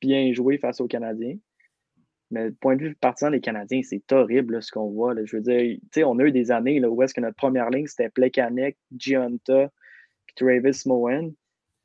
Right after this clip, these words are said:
Puis il y avait comme plus de ribambelle offensive qu'il y en a cette saison, tu sais. C'est, c'est, c'est,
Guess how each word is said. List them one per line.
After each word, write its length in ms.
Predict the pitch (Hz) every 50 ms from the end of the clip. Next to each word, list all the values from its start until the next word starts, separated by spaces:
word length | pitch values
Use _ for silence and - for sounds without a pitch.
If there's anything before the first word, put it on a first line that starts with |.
| _ _ _ -
Puis 100 | - 139
il 40 | 135
y 40 |
avait 220 | 131 127 127 131 131
comme 260 | - 143 135 135 127
plus 220 | - 147 156 151
de 80 | 143 143
ribambelle 640 | 139 127 135 147 135 139 135 131 127 127 143 147 143
offensive 560 | 135 127 - 135 127 120 117 - - 147 135
qu'il 140 | - - 135
y 40 | 120
en 80 | 120
a 80 | 127 131
cette 220 | 131 - 120 107
saison, 480 | - - 117 110 110 110 120 120 127 123 - -
tu 120 | - 120
sais. 80 | 120 - _ _ _ _ _ _ _ _ _ _ _ _ -
C'est, 300 | - 139 131 127 127 120
c'est, 300 | 107 - - 135 131 127
c'est, 280 | 120 - - 135 127 127